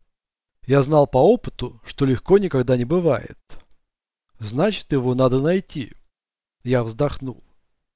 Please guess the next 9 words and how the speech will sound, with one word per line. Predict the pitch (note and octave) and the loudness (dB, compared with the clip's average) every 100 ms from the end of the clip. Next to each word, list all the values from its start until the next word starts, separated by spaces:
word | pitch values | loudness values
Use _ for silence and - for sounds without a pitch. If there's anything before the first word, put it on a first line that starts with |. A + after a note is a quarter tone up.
| _ - | _ -6
«Этим | C3+ C#3+ C3+ | -2 -2 -2
кто-нибудь | - C#3+ B2 B2 | 0 0 0 -6
занимается?» | A#2+ B2+ C#3 G#3+ A3+ - - - - _ _ _ _ _ _ _ | -6 -4 0 0 -2 -6 -12 -14 -20 _ _ _ _ _ _ _
«Мой | A#2 C3 B2 | -6 -4 2
товарищ, | F3 F#3+ D3 G2+ - - - _ _ _ | 2 4 4 2 -8 -16 -18 _ _ _
Томас | - F#3+ F3 - | -2 0 0 -4
Хикки, | - D3+ _ - | -6 -6 _ -14
ведёт | A#2 C3 A#2 | -4 -4 -2
расследование. | C#3 - C3+ G#2+ - - - | -6 -2 -2 -2 -16 -20 -20